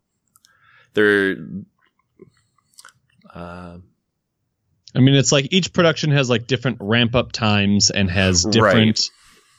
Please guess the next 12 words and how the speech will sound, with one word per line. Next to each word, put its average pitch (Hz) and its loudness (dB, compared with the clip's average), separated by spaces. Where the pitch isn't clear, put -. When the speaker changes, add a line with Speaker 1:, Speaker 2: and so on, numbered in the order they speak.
Speaker 2:
like, 107 2
production 120 2
schedules, 110 0
and, 104 0
like, 98 -2
it's - -6
certainly 127 0
hard 107 0
to 120 -2
get 104 0
in 139 2
there. 98 0